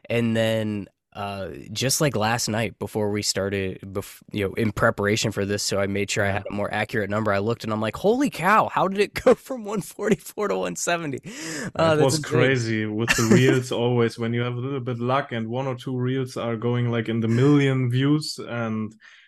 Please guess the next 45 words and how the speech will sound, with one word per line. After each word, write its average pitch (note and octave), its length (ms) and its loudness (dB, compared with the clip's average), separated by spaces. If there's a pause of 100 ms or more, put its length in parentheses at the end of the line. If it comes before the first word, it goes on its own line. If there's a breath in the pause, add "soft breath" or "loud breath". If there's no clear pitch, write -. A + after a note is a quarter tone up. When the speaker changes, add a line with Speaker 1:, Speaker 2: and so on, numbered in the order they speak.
(100)
Speaker 2:
then A2+ 140 0
it's A2+ 180 -2
like G#2+ 240 -2
you A2+ 180 0
do A2+ 320 -4
ten A2+ 200 0
thousand G#2+ 300 0
followers G#2+ 480 2
in F2 280 -6
one G#2+ 200 -2
or G#2 60 -2
two G#2+ 180 -8
days. G2+ 360 -6 (240)
And, G2+ 360 -4
uh, G2 160 -2
I G2+ 60 -2
think A2+ 260 0
that's C3 260 2
what B2+ 180 4
happened. B2+ 460 0 (420)
Speaker 1:
That's, - 580 -2
that's B2 280 0
insane. B2 960 0
Uh, A2+ 220 2
but B2 160 2
it's D3+ 100 2
Speaker 2:
Yeah. F3+ 60 0
Speaker 1:
not F#3 100 0
just E3+ 160 -2
Instagram. B2 540 -4
You've G#2+ 100 -4
got B2 180 0
TikTok, B2 520 -2
which A#2 180 -6
is A2 100 -6
over G#2+ 220 -2
a G#2 160 0
hundred A#2 300 0
thousand. F#2 420 -4 (240 loud breath)
You've A#2 140 -4
got B2 160 2
a - 20 -2
successful - 480 -4
YouTube A2 460 -4
channel, - 420 -6